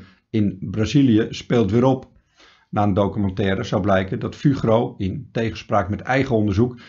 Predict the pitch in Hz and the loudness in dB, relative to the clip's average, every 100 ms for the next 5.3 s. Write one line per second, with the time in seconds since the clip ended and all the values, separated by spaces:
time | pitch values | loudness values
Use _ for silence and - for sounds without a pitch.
0 | - - 117 92 139 156 127 95 101 95 | -20 -2 0 4 4 4 2 0 -2 0
1 | 143 135 139 120 120 120 92 - _ _ | 0 0 0 2 4 2 0 -6 _ _
2 | _ _ _ _ _ - 127 120 113 - | _ _ _ _ _ -2 2 4 4 4
3 | 131 147 143 139 139 - 180 165 127 131 | 4 4 2 -2 -2 0 2 4 4 2
4 | 135 - 135 131 - 101 110 117 127 143 | 0 -4 -4 -4 -4 -2 -2 0 0 0
5 | 139 120 - | 2 -2 -2